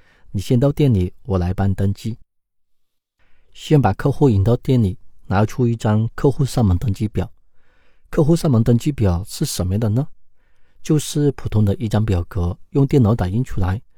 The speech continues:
上面写着小区的名字、几房的面积、价格、贷款、首付多少、联系电话、客户的姓名、特殊的要求。把客户上门登记表拿出来，一边问一边写。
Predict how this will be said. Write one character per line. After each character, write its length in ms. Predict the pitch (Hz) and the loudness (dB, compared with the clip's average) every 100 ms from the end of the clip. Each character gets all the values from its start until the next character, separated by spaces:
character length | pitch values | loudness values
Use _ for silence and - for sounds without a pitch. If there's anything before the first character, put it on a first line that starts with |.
| - | -20
上 180 | - 151 | -4 0
面 100 | 151 | 0
写 260 | - 92 | 0 -4
着 260 | - 95 92 | -2 -2 -4
小 240 | - 92 | -4 -6
区 160 | 90 - | -4 -2
的 80 | 101 | -2
名 220 | 95 98 | 0 -2
字、 360 | - 127 110 101 | -4 -2 0 -2
几 200 | - 95 | -4 -4
房 260 | - 90 95 | -4 -4 -2
的 280 | 95 92 - - | -4 -4 -8 -2
面 180 | 135 110 | 0 0
积、 300 | 113 104 107 | -2 -6 -6
价 260 | - 120 | -4 -4
格、 240 | 110 98 92 | -4 -6 -4
贷 180 | 127 | -4
款、 280 | 113 - - - - - | -4 -6 -8 -12 -20 -14
首 180 | - 92 | -8 -2
付 140 | 123 | -2
多 180 | 120 107 | 0 -2
少、 240 | - 92 - | -2 -6 -8
联 120 | - 101 | -6 -4
系 160 | 135 | -2
电 200 | 120 120 | 0 0
话、 280 | 113 110 101 - _ - | 0 -4 -6 -12 _ -4
客 140 | 151 | -2
户 140 | 131 135 | 0 0
的 80 | |
姓 260 | 110 - 147 | -2 -2 0
名、 200 | 98 95 - - - | 0 -2 -6 -16 -8
特 140 | - | -4
殊 180 | 113 - | -2 -2
的 120 | 107 | -2
要 160 | 98 92 | 0 -2
求。 240 | - - - _ _ _ _ _ _ _ _ | -2 -6 -10 _ _ _ _ _ _ _ _
把 140 | 101 95 | -6 -2
客 160 | 151 | 0
户 100 | 156 | 0
上 160 | - 143 | 0 0
门 100 | 98 | 0
登 120 | 110 | 0
记 200 | 107 139 | -4 -4
表 280 | 135 107 87 | -2 0 0
拿 200 | 107 92 | -2 -4
出 160 | - - | -4 -6
来， 240 | 92 90 - - - | -4 -6 -8 -14 -8
一 100 | 113 | -2
边 240 | 117 107 | 0 0
问 180 | 120 107 - - | 0 -2 -6 -12
一 80 | - | -4
边 180 | 107 | -4
写。 260 | 107 - | -4 -6